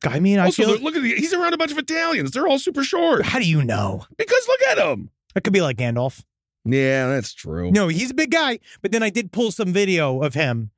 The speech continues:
Speaker 1: doing a little interview. I have to, I'm gonna cut it up, and I'll play some clips as we get more deep into this
Speaker 2: Yeah.
Speaker 1: because I think they pulled it all already. 'Cause he's a part of this, like, he's an architect. And he's some weird, nerdy guy, like,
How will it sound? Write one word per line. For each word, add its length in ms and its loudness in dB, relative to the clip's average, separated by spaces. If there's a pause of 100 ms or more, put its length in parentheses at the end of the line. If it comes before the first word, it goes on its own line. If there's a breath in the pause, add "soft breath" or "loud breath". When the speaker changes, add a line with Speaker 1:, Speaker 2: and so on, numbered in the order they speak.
(280)
Speaker 1:
doing 280 4
a 20 2
little 240 2
interview. 560 2 (560 soft breath)
I 60 4
have 160 2
to, 180 -2
I'm 160 2
gonna 180 2
cut 240 0
it 120 2
up, 180 -2
and 80 2
I'll 80 2
play 260 0
some 220 -2
clips 380 -4
as 220 -2
we 200 0
get 200 -2
more 300 2
deep 600 -2
into 160 0
this 120 4
Speaker 2:
Yeah. 60 2
Speaker 1:
because 180 2
I 80 2
think 140 0
they 80 0
pulled 340 0
it 80 2
all 140 2
already. 320 2 (260 loud breath)
'Cause 160 0
he's 240 2
a 60 -2
part 180 0
of 140 -4
this, 180 -2
like, 140 -4
he's 160 -2
an 60 -6
architect. 520 -4 (380 loud breath)
And 80 2
he's 100 2
some 220 0
weird, 280 2
nerdy 280 2
guy, 260 2
like, 260 0